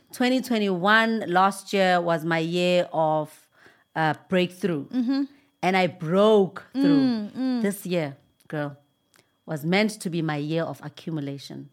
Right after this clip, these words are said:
Speaker 2: Mm.
Speaker 1: God changed it.
Speaker 2: Mm.
Speaker 1: And yet I've had it figured, and it's all been
Speaker 2: Mm.
Speaker 1: happening.
Speaker 2: Mm. You know this now.
Speaker 1: Yes.
Speaker 2: So I was
Speaker 1: But this year, the beginning of the year,
Speaker 2: Mm.
Speaker 1: it, it changed.
Speaker 2: Mm.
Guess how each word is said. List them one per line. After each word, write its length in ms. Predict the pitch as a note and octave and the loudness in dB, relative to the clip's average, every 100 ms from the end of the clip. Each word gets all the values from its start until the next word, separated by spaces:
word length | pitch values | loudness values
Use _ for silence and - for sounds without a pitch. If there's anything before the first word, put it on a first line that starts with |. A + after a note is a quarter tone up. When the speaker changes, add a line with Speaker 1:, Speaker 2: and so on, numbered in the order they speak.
| E4+ | -14
Speaker 2:
Mm. 240 | G4 G4+ - _ _ _ - | -12 -12 -16 _ _ _ -16
Speaker 1:
God 260 | D#3+ D#3 | -14 -14
changed 460 | - D#3 D3 D3+ B2+ | -16 -14 -12 -12 -14
it. 240 | C#3 _ _ | -20 _ _
Speaker 2:
Mm. 260 | D4 F4+ F#4+ F4+ _ _ _ _ _ _ _ _ _ | -14 -12 -12 -16 _ _ _ _ _ _ _ _ _
Speaker 1:
And 140 | F#3 | 0
yet 140 | A#3 C4 | 0 2
I've 120 | G3 | 0
had 180 | F3+ A#3 | 2 0
it 100 | G#3+ | 0
figured, 380 | - G#3+ F#3 D3+ - | -4 -2 -2 -2 -4
and 200 | C#4+ D4+ | 0 2
it's 160 | C#4 C4 | 2 2
all 160 | A#3 A#3 | 2 2
been 180 | G#3+ F#3 | 0 0
Speaker 2:
Mm. 100 | - | 0
Speaker 1:
happening. 340 | E4 D4 C4+ | 2 2 2
Speaker 2:
Mm. 280 | B3 A#3 A#3+ | 0 -2 0
You 140 | C#4 | 2
know 200 | D4 E4+ E4+ | 4 2 2
this 240 | B3 A#3 A#3 | -2 -4 -4
now. 180 | A#3 A#3 | 0 4
Speaker 1:
Yes. 400 | D4 C4 G#3+ - | 6 6 4 0
Speaker 2:
So 80 | F#4 | 2
I 140 | D#4 | 2
was 320 | D#4+ D4 C4 | 2 2 2
Speaker 1:
But 260 | B3+ F#3+ F#3+ | 2 0 2
this 260 | C4+ C#4 | 4 4
year, 580 | A3 F#3+ A#3+ A#3 D3+ D3 - _ _ _ _ _ _ _ _ _ _ _ _ | 0 0 2 2 0 -6 -18 _ _ _ _ _ _ _ _ _ _ _ _
the 80 | G#3 | -10
beginning 500 | - G#3+ G#3+ A#3 A#3 | -4 -4 0 0 2
of 180 | G3+ G#3 | -2 -4
the 120 | G3 | -4
year, 360 | F3+ C4 F#3+ - | 0 0 0 -2
Speaker 2:
Mm. 200 | C#4+ C4 - _ _ _ _ _ _ _ _ _ _ _ _ | -2 -4 -6 _ _ _ _ _ _ _ _ _ _ _ _
Speaker 1:
it, 180 | G#3 G#3+ | -12 -8
it 180 | G#3 G#3+ | -10 -8
changed. 560 | - B3+ C4+ F3+ D3+ - | -6 -4 -4 -6 -10 -4
Speaker 2:
Mm. 400 | D4 C#4+ C4 B3 | -2 0 -2 -6